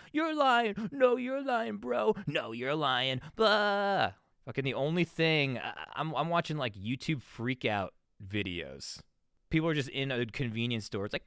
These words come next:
Fuck you. Get, I, I know my rights. You know your rights? No, you f-, no, you don't. Nobody knows their rights, okay? I, I was here first. I don't wear masks. It's like, how much, how,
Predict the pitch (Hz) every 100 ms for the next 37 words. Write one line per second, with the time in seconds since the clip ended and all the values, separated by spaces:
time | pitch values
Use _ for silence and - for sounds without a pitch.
0 | - 508 523 - 508 494 466 392 - 311
1 | 254 - _ - 415 262 - - - -
2 | - 311 359 392 381 349 330 320 320 381
3 | 381 - - - 107 135 123 98 104 127
4 | - - 139 - - - 127 78 - 82
5 | 90 - _ _ _ - 156 139 123 113
6 | 110 107 101 101 - 101 127 120 117 104
7 | _ _ _ _ _ - 415 - - -
8 | 453 440 453 440 392 - 392 381 370 -
9 | - - _ - - 330 339 _ _ -
10 | 240 254 262 _ _ _ 175 208 202 196
11 | _ - 151 180 175 131 - - _ _
12 | _ - - 147 170 151 123 156 170 160
13 | 156